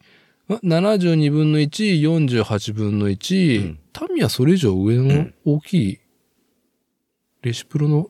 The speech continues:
Speaker 1: やつあったっけな？
Speaker 2: 四十八分の一は結構でかい方だよね、でもね。
Speaker 1: でかい方。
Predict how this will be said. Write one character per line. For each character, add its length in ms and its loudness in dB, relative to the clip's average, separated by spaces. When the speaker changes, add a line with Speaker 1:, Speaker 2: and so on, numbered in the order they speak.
Speaker 1:
や 60 -14
つ 100 -6
あ 60 -2
っ 20 -4
た 140 -8
っ 100 -6
け 80 -6
な？ 180 -8
Speaker 2:
四 240 2
十 160 2
八 360 -2
分 540 -4
の 160 -4
一 240 -8
は 120 -6
結 160 -4
構 120 -8
で 140 4
か 180 2
い 80 -2
方 240 -8
だ 60 -12
よ 80 -10
ね、 60 -8
で 40 -4
も 60 -10
ね。 40 0
Speaker 1:
で 120 0
か 180 0
い 20 2
方。 300 -2